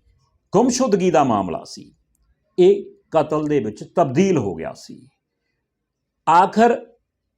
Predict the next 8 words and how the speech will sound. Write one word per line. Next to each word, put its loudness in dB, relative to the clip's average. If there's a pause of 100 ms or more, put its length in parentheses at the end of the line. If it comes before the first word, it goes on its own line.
(120)
ਧਰਮਿੰਦਰ 0
ਦਾ 2
ਕਤਲ -4
ਕਿਸ -2
ਨੇ -2
ਕੀਤਾ, -14 (460)
ਕਿਉਂ 4
ਕੀਤਾ, -4